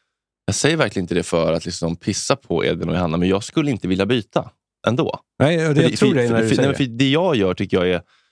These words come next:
Speaker 1: Det är så jävla skönt att jag gör det jag tycker är kul och det funkar helt okej, tillräckligt bra. Liksom, jag blir inte stormrik,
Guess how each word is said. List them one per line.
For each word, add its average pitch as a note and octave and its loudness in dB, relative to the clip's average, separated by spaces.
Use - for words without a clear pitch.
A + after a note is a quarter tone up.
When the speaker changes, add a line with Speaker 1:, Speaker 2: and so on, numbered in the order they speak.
Speaker 1:
Det - -14
är - 0
så E3+ 4
jävla C3 0
skönt D3+ 0
att G2+ 0
jag G#2 2
gör G#2 2
det G2 0
jag G#2 0
tycker G2 -2
är F2+ 0
kul F2+ 0
och F2+ 0
det G2 0
funkar G2+ -2
helt A2 0
okej, G#2+ -2
tillräckligt A2 -2
bra. B1+ -2
Liksom, F2 -2
jag G#2 2
blir B2 0
inte - -8
stormrik, A#2 -2